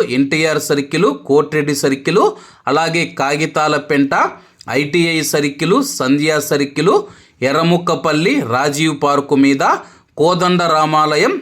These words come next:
హౌసింగ్ బోర్డు కాలనీకి ఈ యొక్క మహాశోభయాత్ర జరగనుందని చెప్పేసి కడపలో ఉన్న హిందూ బంధువులు ఎవరైతే ఉండారో పెద్ద ఎత్తున ఈ యొక్క కార్యక్రమంలో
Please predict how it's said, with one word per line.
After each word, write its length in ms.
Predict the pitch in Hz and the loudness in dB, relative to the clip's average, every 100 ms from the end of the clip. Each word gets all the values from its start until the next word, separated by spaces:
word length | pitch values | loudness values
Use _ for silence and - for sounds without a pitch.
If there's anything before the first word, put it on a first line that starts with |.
| - - | -6 0
హౌసింగ్ 500 | 151 170 180 175 147 | 0 2 0 0 2
బోర్డు 240 | 151 151 147 135 | 2 0 -2 0
కాలనీకి 560 | 135 143 143 139 233 403 - - - | 2 2 2 0 2 2 0 -14 -4
ఈ 60 | 135 | 0
యొక్క 180 | 151 - 135 | 0 0 0
మహాశోభయాత్ర 880 | 135 160 165 - 156 147 147 143 147 117 | 0 0 0 0 0 2 0 0 -2 -2
జరగనుందని 580 | 123 131 143 139 135 131 127 | -2 2 2 4 4 2 -2
చెప్పేసి 460 | 120 131 123 208 330 403 - - _ - | -2 -2 -2 0 0 -2 -6 -20 _ -2
కడపలో 520 | 156 175 180 190 185 180 165 | 0 0 2 2 4 2 2
ఉన్న 140 | 165 247 320 - | 2 0 -2 -2
హిందూ 300 | 139 170 175 165 | 0 2 2 2
బంధువులు 460 | 147 151 151 147 139 127 | 0 0 -2 0 2 2
ఎవరైతే 420 | 131 143 139 147 139 | 2 2 0 0 0
ఉండారో 320 | 131 131 156 285 - - - _ | 0 2 2 0 -4 -18 -20 _
పెద్ద 240 | 151 147 156 180 185 | -6 -4 -2 0 0
ఎత్తున 300 | 180 180 175 165 | 0 0 0 0
ఈ 40 | |
యొక్క 180 | 156 160 143 139 | 0 -2 -2 -2
కార్యక్రమంలో 720 | 143 147 160 151 147 147 | -2 -2 -2 0 2 2